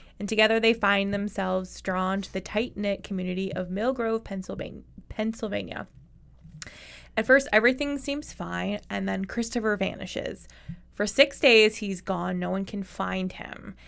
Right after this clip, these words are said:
And then he emerges from, um, the woods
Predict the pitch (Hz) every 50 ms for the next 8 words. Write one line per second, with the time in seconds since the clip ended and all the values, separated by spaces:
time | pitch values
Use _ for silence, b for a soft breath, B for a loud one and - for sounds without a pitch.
0 | b b b b b b - 208 208 208 208 208 214 208 202 202 202 190 - -
1 | - - - 202 208 208 214 220 220 214 202 185 202 233 240 - - - - -
2 | 202 196 190 190 190 - - 185 185 180 180 185 190 185 180 185 180 185 175 170
3 | - - - -